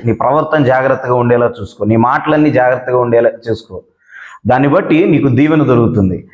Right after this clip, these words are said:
"ఈ నన్ను ఎవడు చూస్తున్నాడులే, నేనేం చేస్తే ఏమైందిలే" అని చెప్పి నువ్వు భావిస్తున్నావేమో, కానీ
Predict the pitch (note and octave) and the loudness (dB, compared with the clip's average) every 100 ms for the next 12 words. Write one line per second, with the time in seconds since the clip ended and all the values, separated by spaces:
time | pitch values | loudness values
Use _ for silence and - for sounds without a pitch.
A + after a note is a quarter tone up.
0 | - - A2+ A#2 B2+ C#3+ D#3+ D3+ E3 E3 | -20 -6 -2 0 0 0 0 2 0 0
1 | D#3+ E3 D3+ C#3 B2+ B2+ C3+ B2+ C3 C3 | 0 0 0 0 0 0 0 0 0 0
2 | C#3 D3+ D3 D3 D3 C#3 C3+ C#3 C3+ B2+ | 2 2 2 2 0 2 2 0 0 0
3 | C3+ D3+ C3+ C3 C3 C#3 C3 A2 A#2 C#3 | 0 0 -2 -2 -2 -2 -2 0 0 0
4 | C#3 C3+ B2+ A#2+ A#2+ A2+ A#2 D#3 G#3+ | -2 -2 0 0 0 0 0 -2 -6